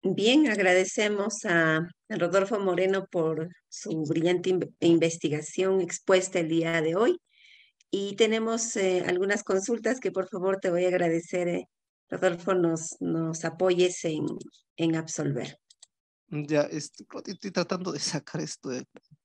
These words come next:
Speaker 1: Sí, tenemos, eh, ¿es cierto que el fenómeno del Niño es cíclico? Es la única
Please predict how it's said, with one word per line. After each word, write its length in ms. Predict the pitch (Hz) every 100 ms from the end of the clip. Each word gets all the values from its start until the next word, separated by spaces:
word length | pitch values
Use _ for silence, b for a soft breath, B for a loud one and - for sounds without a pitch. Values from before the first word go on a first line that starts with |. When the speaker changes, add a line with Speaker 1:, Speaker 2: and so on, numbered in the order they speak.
| - - - _ _ _ _ _ _ - _
Speaker 1:
Sí, 400 | - - 254 440 -
tenemos, 580 | 208 220 214 233 - -
eh, 640 | 190 190 180 180 180 180 _
¿es 160 | 269 -
cierto 340 | 294 294 285
que 100 | 294
el 120 | 214
fenómeno 580 | - 220 220 226 226 226
del 240 | 180 175 196
Niño 400 | 208 208 208 190
es 220 | 190 -
cíclico? 720 | - 254 262 294 294 233 359 - _
Es 140 | 208
la 480 | 220 196 190 180 - -
única 580 | 208 190 - 180 170